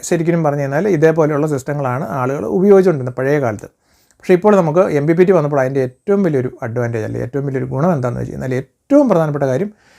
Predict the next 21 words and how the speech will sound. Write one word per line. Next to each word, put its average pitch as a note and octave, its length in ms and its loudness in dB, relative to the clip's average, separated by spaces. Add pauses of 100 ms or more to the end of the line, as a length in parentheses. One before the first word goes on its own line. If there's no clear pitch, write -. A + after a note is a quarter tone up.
(160)
ഈ G3+ 120 4
പറയുന്ന F#3 320 4
പോലെ D#3+ 160 0
ഹൈ D#3+ 200 2 (120)
വോൾട്ടേജ്, C#3+ 360 4
ഇപ്പോൾ C#3+ 160 -2
ഇരുന്നൂറ്റമ്പത് D#3+ 540 0
വോൾട്ടിലുള്ള D#3 560 2
പാലാണെങ്കിലോ C#3+ 720 0 (460)
ഒന്നും G#3+ 220 4
നമുക്കൊരു E3+ 260 4
പ്രശ്നമില്ല. B2 300 -2
എത്ര C4+ 460 0
ഹൈ F3+ 140 2
വോൾട്ടേജ് D3+ 320 2
ആണെന്ന് C3+ 160 -2
പറഞ്ഞു B2+ 160 -6
കഴിഞ്ഞാലും C3+ 240 -4 (120)
നമുക്ക് C#3 220 -4
അവിടെ D3 220 2
നിന്നും B2 280 -6